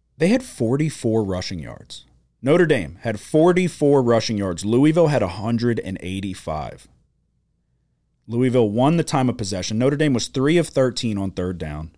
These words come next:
They had less than three hundred yards total offense. They were three of fifteen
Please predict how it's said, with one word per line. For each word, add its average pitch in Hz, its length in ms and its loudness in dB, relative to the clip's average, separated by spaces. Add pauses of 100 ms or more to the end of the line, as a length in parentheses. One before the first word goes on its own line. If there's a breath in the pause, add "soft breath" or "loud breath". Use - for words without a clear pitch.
(1200)
They 180 200 2
had 165 160 2
less 147 240 2
than 165 100 -2
three 160 200 2
hundred 156 220 0
yards 156 280 2
total 175 460 4
offense. 78 340 -10
They 131 80 0
were 135 100 0
three 170 320 2
of 131 240 0 (680)
fifteen 104 880 0